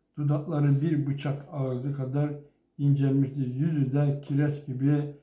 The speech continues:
bembeyazdı. Zavallı kadın dalıp dalıp gidiyordu. Ona da acıyordu.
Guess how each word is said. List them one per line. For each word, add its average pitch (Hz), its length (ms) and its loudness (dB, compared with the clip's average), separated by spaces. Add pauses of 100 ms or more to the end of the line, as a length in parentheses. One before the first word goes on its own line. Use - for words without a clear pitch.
(260)
bembeyazdı. 127 680 -2
Zavallı 147 680 2 (280)
kadın 131 420 -2
dalıp 147 360 2
dalıp 143 400 0 (260)
gidiyordu. 127 500 -2 (1160)
Ona 196 300 6
da 165 80 4
acıyordu. 123 500 -2